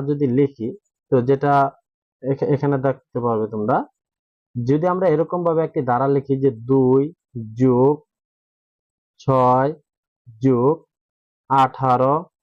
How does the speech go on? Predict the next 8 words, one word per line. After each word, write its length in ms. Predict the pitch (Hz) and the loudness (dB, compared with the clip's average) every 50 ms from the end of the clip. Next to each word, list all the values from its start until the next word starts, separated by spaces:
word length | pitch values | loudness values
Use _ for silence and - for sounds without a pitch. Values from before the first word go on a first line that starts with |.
| _ _ _ _ _ _ _ - | _ _ _ _ _ _ _ -18
যোগ 420 | 117 113 117 131 123 120 139 165 - - _ _ _ _ _ _ _ _ _ _ _ _ _ _ | -14 -4 0 2 4 4 4 2 0 -4 _ _ _ _ _ _ _ _ _ _ _ _ _ _
চুয়ান্ন, 300 | 170 165 131 110 98 87 - - _ _ _ _ _ _ _ 170 | 0 2 2 0 -2 -6 -10 -16 _ _ _ _ _ _ _ -4
তো 20 | 165 - | 0 2
এইভাবে 360 | 165 170 170 190 196 190 196 165 151 | 2 2 4 2 2 0 0 0 0
যখন 200 | 147 147 - 170 160 | -2 -2 -2 -2 -2
আমি 160 | 156 147 139 | 0 0 0
একটি 180 | 131 - - 139 | 0 -2 -4 -2
ধারাকে 420 | 113 120 113 117 123 127 - 160 | 0 0 0 0 0 -2 -2 -2